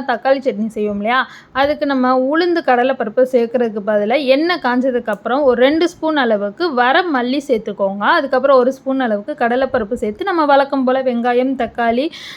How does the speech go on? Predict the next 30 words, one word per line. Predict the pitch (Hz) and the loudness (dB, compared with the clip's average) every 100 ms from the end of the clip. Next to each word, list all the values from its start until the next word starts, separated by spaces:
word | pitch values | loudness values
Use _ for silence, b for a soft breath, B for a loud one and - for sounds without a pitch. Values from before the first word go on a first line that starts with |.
| B - | B 2
வரமிளகாய் | 277 294 269 247 254 269 277 | 4 4 2 0 0 2 2
என்னென்ன | 285 330 320 311 | 2 0 0 0
நம்ம | 262 240 | 0 2
சேர்ப்போமோ | 262 254 247 240 254 | 4 4 2 -2 -2
தக்காளி | 233 220 233 220 | -4 -2 -4 -2
சட்னிக்கு | 220 - 214 202 320 | -6 -4 -4 -4 -2
அந்த | 311 240 | 0 0
மாதிரி | 226 240 254 | 2 2 2
சேர்த்து | 254 226 220 240 | 2 -2 -2 -4
செய்கிறதுனால | 214 226 240 226 214 233 233 | -2 0 0 0 -2 -2 -2
பார்த்தீங்கன்னா | 208 208 196 240 277 | -2 -4 -4 -4 -4
சட்னி | 240 233 339 339 | -4 -4 -4 2
ரொம்பவுமே | 262 247 269 294 285 294 | 2 4 4 4 2 0
டேஸ்ட்டு | 233 240 254 269 | 0 0 0 -6
சூப்பரா | 262 254 247 247 254 | -4 -4 -2 2 2
இருக்கும். | 233 196 208 247 440 B B B B | 2 0 -2 -2 -2 B B B B
இது | 294 294 | 0 2
வரமல்லி | 269 294 359 359 330 | 4 2 0 0 0
சேர்த்து | 285 269 285 269 | 2 0 0 2
செய்கிறனால | 247 254 247 220 214 269 | 4 2 0 -2 -2 0
இந்த | 277 226 233 | 0 -2 -2
சட்னி | 233 294 294 | -4 -2 -4
இட்லி, | 240 277 294 | -4 -4 -2
தோசைக்கு | 247 233 233 233 | 0 0 -2 -2
ஒரு | 294 240 | 0 0
சூப்பரான | - 302 294 254 240 262 | -2 -6 -4 -4 -2 -2
காம்பினேஷனா | 226 226 226 220 254 247 | -2 0 -2 -2 -2 -2
இருக்கும், | 214 320 339 | -4 -4 -2
டிஃப்ரெண்ட்டாகவும் | 240 262 277 269 247 226 233 | -2 -2 -2 -2 0 0 -2
இருக்கும். | 208 254 | -2 -2